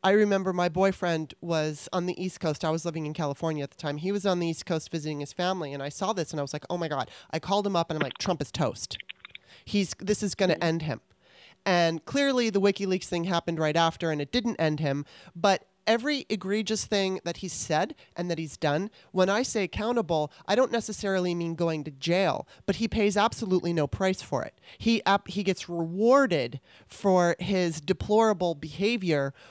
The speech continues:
Speaker 1: or what he said about women or the way he's, uh, talked about other nations, or the fact that he was, um, you know, how he never, ever criticizes Putin,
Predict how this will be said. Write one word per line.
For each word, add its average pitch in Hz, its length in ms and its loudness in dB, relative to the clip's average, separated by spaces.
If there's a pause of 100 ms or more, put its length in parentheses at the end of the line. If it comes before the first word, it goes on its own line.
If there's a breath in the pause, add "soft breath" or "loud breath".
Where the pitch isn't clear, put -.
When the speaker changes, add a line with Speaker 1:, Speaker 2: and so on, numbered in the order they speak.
(100)
Speaker 1:
or 180 320 4
what 185 300 0
he 190 160 -8
said 202 340 0
about 170 280 2
women 185 280 4
or 160 100 2
the 170 100 -2
way 180 200 2
he's, 175 420 -6 (340 loud breath)
uh, 165 260 0
talked 214 340 0
about 180 180 4
other 170 220 0
nations, 180 440 0
or 170 120 -2
the 165 60 -10
fact 180 340 0
that 170 120 -2
he 175 360 -6 (260 loud breath)
was, 170 560 0
um, 156 480 -2
you 190 140 0
know, 156 160 2
how 175 220 -2
he 185 180 -2
never, 196 500 0
ever 180 440 0
criticizes 170 760 -2
Putin, 151 560 -4